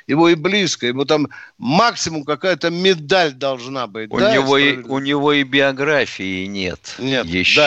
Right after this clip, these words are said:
Speaker 1: да. А он орден Невского. Вот маршал,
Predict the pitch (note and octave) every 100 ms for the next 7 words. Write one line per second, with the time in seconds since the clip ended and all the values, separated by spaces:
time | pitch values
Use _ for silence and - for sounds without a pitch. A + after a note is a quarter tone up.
0 | A#2+ D#2 - - - - _ A#2+ D3+ G#3
1 | G#3+ G3+ D3+ F3+ D#3+ D#3 D3+ B2 _ _
2 | C3+ D3+ C3+ - A#2+ A2+ D#3+ G3 D#3+ D#3+
3 | C3+